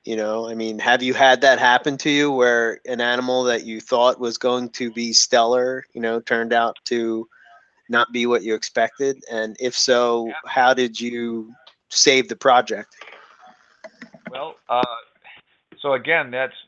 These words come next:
Speaker 2: looking at the areas I've made mistakes. I, I think one of my biggest mistakes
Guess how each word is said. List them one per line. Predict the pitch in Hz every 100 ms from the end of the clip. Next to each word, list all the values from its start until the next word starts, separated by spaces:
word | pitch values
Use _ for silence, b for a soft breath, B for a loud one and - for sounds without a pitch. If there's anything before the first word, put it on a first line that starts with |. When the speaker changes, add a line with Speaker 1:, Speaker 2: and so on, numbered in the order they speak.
| 127
Speaker 2:
looking | 143 143 131
at | 127 123
the | 117
areas | 113 123 120 110
I've | 110 107
made | 110 117 110
mistakes. | 101 - 123 131 110 - _
I, | 107
I | 101 107 104
think | - 120 117 - _ _ _ _
one | 123
of | 120
my | 113
biggest | 101 120 139 -
mistakes | 107 104 - 110 101